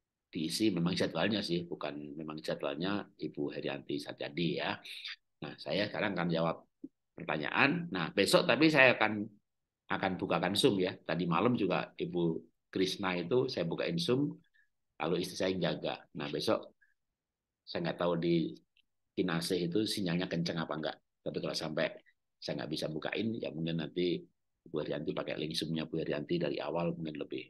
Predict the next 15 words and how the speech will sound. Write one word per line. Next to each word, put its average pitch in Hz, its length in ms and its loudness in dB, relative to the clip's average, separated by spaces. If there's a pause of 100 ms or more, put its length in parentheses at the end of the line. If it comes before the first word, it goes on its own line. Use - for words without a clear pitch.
(260)
gampang 58 400 -8
ya. 67 240 -8 (320)
Kalau 67 240 -6
saya 82 160 -6
sinyalnya 85 320 -2
di 78 80 -2
sana 78 160 -6
kenceng, 120 480 0
pakai 58 240 0
link 73 160 -2
Zoom 76 160 -6
saya, 92 400 2
saya - 160 -4
buka, - 640 0 (560)
lalu 73 400 -2